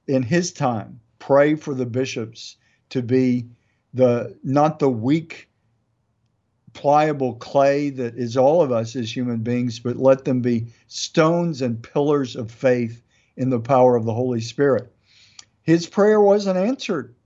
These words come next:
by, for a lot of the bishops in England. They said, "Oh yeah, Henry, we'll, we'll bow down to your plans and we'll reject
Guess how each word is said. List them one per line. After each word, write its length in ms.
by, 380
for 260
a 60
lot 300
of 80
the 80
bishops 440
in 120
England. 480
They 540
said, 480
"Oh 200
yeah, 300
Henry, 500
we'll, 440
we'll 220
bow 280
down 380
to 120
your 220
plans 840
and 220
we'll 300
reject 640